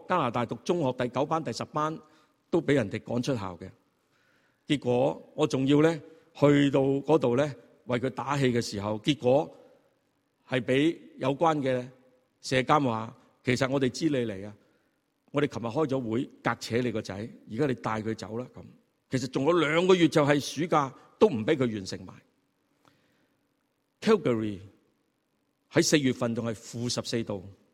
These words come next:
漫天風雪。我同我兒子拖住個篋返嚟香港，十幾歲仔又銜接唔返香港嘅教育，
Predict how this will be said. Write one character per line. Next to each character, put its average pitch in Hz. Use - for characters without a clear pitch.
漫 147
天 185
風 175
雪。 127
我 151
同 123
我 147
兒 110
子 147
拖 156
住 123
個 123
篋 151
返 165
嚟 98
香 123
港， 95
十 -
幾 160
歲 160
仔 123
又 160
銜 127
接 196
唔 131
返 190
香 190
港 151
嘅 147
教 127
育， 117